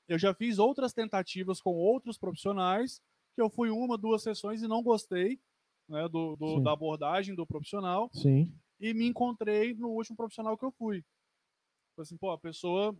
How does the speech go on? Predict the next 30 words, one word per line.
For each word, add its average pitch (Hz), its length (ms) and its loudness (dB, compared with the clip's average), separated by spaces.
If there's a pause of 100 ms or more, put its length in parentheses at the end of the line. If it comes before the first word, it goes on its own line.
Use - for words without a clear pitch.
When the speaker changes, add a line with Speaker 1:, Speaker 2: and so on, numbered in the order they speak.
(100)
Speaker 1:
ela 180 220 0
entendeu 220 800 4
Speaker 2:
Irado. 117 440 4
Speaker 1:
o 185 140 0
que - 160 -4
eu 208 100 4
tava 202 260 0
precisando. 214 640 -2
Então, 160 400 0
e 160 140 8
ela, 185 380 8 (360)
é, 156 220 -2 (460)
é, 143 60 -12
que 170 120 -2
é 190 60 4
uma, 226 140 2
uma 185 180 -2
questão 175 340 -6
também 165 240 -8
que 160 80 -10
eu 156 60 -2
acho 156 120 -4
que 170 80 -10
as 156 80 -10
pessoas 151 920 -8 (380)
acabam 170 460 -4
tendo 165 240 -8
um 151 40 -10
certo 151 320 -6
preconceito, 151 760 -10